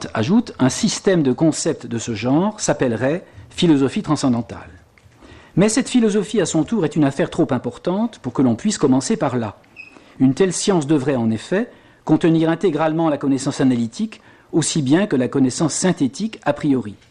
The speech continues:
Elle est par conséquent d'une étendue trop vaste pour ce qui concerne notre dessein.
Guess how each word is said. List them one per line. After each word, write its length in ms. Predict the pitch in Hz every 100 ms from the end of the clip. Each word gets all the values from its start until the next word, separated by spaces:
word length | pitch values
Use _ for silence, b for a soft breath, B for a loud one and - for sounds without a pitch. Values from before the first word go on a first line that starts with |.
| B B B B B
Elle 160 | 143
est 80 | 151
par 180 | 160 127
conséquent 460 | 147 131 143 - 135
d'une 200 | 127 127
étendue 320 | 123 117 104
trop 180 | - 127
vaste 340 | 139 185 -
pour 160 | - 127
ce 120 | 127
qui 120 | 135
concerne 400 | 120 117 - 156
notre 280 | 120 117 120
dessein. 340 | 113 - -